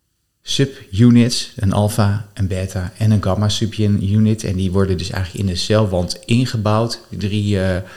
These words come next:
subunits. En daarin vor-, vormen ze een soort pori en daar kan het natrium door. En op het moment dat natrium door die pori gaat,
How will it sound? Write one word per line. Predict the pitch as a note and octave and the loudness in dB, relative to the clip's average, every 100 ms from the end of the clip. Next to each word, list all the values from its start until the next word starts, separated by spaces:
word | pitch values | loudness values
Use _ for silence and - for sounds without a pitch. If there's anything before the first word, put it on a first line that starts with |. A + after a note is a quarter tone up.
| - - _ | -20 -20 _
subunits. | - C3 G#2 G2+ G2+ - | -2 0 2 2 2 2
En | G2 | 0
daarin | G2 F#2+ F#2+ F#2+ F#2+ | 0 2 0 -2 -4
vor-, | - G#2 F#2+ | -4 -2 -2
vormen | - A2+ G#2 | -2 -2 0
ze | F#2 | 0
een | F#2+ | -2
soort | - F2+ - | -4 -8 -2
pori | - A2+ G#2 F2 E2 | 4 6 6 2 -2
en | F2+ | -2
daar | G2 | -2
kan | G2+ F#2 | 0 -2
het | F2 F2 | -2 0
natrium | F#2 G#2 G#2 G2+ F#2+ | 2 0 0 -2 -2
door. | F2+ - | -2 -4
En | E2+ F2 F#2 | -6 -6 -8
op | |
het | E2 | -8
moment | F#2 F#2 G2+ | -6 -2 -2
dat | G2 F#2+ | -2 -2
natrium | F#2 G#2 G#2+ F#2+ | 0 0 0 0
door | G2 | 0
die | A2+ F2+ | 0 -2
pori | - A2 A#2+ A2 | 0 2 2 0
gaat, | G#2 - A2 A2+ - | -2 -2 0 0 -4